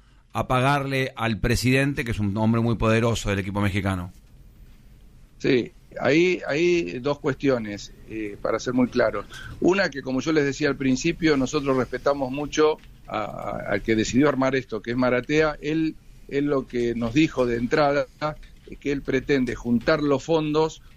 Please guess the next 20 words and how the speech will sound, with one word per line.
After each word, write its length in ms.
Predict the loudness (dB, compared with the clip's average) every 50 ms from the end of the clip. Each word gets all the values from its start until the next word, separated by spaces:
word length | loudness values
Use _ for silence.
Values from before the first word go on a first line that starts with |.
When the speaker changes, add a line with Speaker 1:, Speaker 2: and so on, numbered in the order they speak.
| -10 0
Speaker 2:
todos 320 | 2 2 2 2 -2 -6
los 100 | -10 -10
fondos, 280 | -10 -10 -8 -6 -6 -8
el 40 | -8
cien 280 | -4 -2 -2 -2 -2 -2
por 180 | -4 -4 -4
ciento, 480 | -2 -2 -2 -2 -2 -2 0 0 0 0
y 60 | 0 0
recién 360 | 0 0 0 2 2 2 4
ahí 160 | 4 4 2
transferirlo 760 | 0 0 -2 -2 0 0 0 2 2 2 2 0 0 -2 -2
para 240 | 0 0 -2 -2 -2
poder 260 | -2 0 0 0 2
pagarle 380 | 2 0 0 2 2 2 2 0
a 40 | 0
la 80 | -2
América. 340 | -4 -6 -8 -10 -6 -6 -6
Así 160 | -6 -4 0
que 80 | 2 2
hay 140 | 2 2